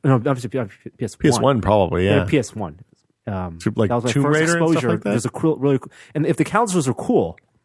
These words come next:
Speaker 2: Mm-hmm.
Speaker 1: then that would make all the difference.
Speaker 2: And were the counselors, like, high school kids or
Speaker 1: No, they were,
Speaker 2: college
Speaker 1: like,
Speaker 2: kids?
Speaker 1: college kids.
Speaker 2: Okay.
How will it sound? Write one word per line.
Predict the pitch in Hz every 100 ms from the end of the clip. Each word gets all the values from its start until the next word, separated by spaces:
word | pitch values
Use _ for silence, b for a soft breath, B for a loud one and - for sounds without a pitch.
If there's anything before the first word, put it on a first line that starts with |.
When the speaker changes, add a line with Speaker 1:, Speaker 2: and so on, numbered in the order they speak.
| _ _ _ _ 117
Speaker 2:
Mm-hmm. | 110 147 -
Speaker 1:
then | 127
that | 143
would | 131
make | 131
all | 117
the | 107
difference. | 117 131 65 - - -
Speaker 2:
And | 143
were |
the | 139
counselors, | 156 165 151 127
like, | 113
high | 123
school | - -
kids | 240 247 208 - _ _
or | 127
Speaker 1:
No, |
they |
were, | 131
Speaker 2:
college | 123 117
Speaker 1:
like, | 107
Speaker 2:
kids? | 98
Speaker 1:
college | 95 95
kids. | - 90 87 -
Speaker 2:
Okay. | - 87